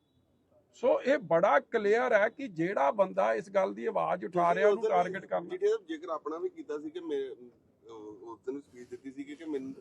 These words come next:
Speaker 2: ਮੇਰਾ ਵੀ ਇਹ ਨੁਕਸਾਨ ਕਰ ਸਕਦੇ ਨੇ, ਕੀ ਤੇ ਇਹ ਜਿਸ ਤਰ੍ਹਾਂ ਤੁਹਾਡੇ
Speaker 1: ਉਹ
Speaker 2: ਵੱਲੋਂ
Speaker 1: ਮੈਂ
Speaker 2: ਨਜ਼ਦੀਕ
Speaker 1: ਤੁਹਾਨੂੰ ਗੱਲ ਦੱਸਾਂ, ਮੈਂ ਇਹ ਆ ਹੈਪੀ ਪਸ਼ੀਆ ਹੋ ਗਿਆ, ਇਹ ਸਭ ਹੋ ਗਏ, ਬੰਦੇ ਦੇ ਪੁੱਤ ਬਣਾਊਂ ਇਹਨਾਂ ਸਭ ਨੂੰ।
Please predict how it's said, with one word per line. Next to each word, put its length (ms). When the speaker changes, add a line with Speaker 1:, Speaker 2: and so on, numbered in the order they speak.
Speaker 2:
ਮੇਰਾ 320
ਵੀ 180
ਇਹ 120
ਨੁਕਸਾਨ 380
ਕਰ 140
ਸਕਦੇ 380
ਨੇ, 80
ਕੀ 280
ਤੇ 100
ਇਹ 160
ਜਿਸ 120
ਤਰ੍ਹਾਂ 140
ਤੁਹਾਡੇ 220
Speaker 1:
ਉਹ 40
Speaker 2:
ਵੱਲੋਂ 120
Speaker 1:
ਮੈਂ 160
Speaker 2:
ਨਜ਼ਦੀਕ 180
Speaker 1:
ਤੁਹਾਨੂੰ 300
ਗੱਲ 180
ਦੱਸਾਂ, 400
ਮੈਂ 400
ਇਹ 100
ਆ 220
ਹੈਪੀ 440
ਪਸ਼ੀਆ 540
ਹੋ 120
ਗਿਆ, 240
ਇਹ 60
ਸਭ 260
ਹੋ 80
ਗਏ, 120
ਬੰਦੇ 380
ਦੇ 120
ਪੁੱਤ 300
ਬਣਾਊਂ 400
ਇਹਨਾਂ 180
ਸਭ 260
ਨੂੰ। 100